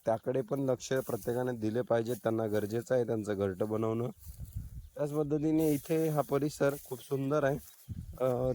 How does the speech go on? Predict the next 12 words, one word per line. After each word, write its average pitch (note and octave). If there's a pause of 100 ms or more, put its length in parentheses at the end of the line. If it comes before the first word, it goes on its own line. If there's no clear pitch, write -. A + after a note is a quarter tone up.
तुम्ही C#3+
बघू C3
शकता -
की C3+ (400)
इथे D3
मुंग्या C3+
पण D3+
राहतात, C#3+ (960)
मुंग्यांचं B2+
पण C3
घरटं A2
आहे. B2+